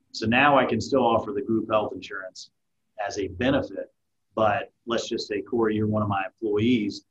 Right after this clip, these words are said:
You would now, I could actually have you pay a hundred percent of your own cost. Um, so then you say, "Okay, what's the benefit of that?" The benefit of that is you can usually get a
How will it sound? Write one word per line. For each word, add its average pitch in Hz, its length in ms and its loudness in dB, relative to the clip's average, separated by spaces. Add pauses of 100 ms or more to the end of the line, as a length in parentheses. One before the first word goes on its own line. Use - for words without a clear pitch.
(240)
You 127 140 4
would 104 160 4
now, 104 600 2
I 104 100 2
could 110 220 -2
actually 101 460 -4
have 101 180 -10
you 110 380 -2
pay 101 100 -6
a 98 80 -12
hundred 104 220 -6
percent 95 280 -14
of - 140 -20
your 92 140 -14
own 90 200 -14
cost. - 440 -12 (600)
Um, 90 320 -2 (120)
so 123 200 -2
then 135 180 8
you 117 80 4
say, 117 200 0
"Okay, 117 220 2
what's 139 260 4
the 110 120 0
benefit 127 420 0
of 90 120 -10
that?" - 200 -20 (140)
The - 80 -6
benefit 147 360 2
of 107 80 -2
that 101 240 0
is 98 160 -8
you 107 60 -6
can 101 160 -10
usually 113 340 0
get 104 160 -4
a - 60 -8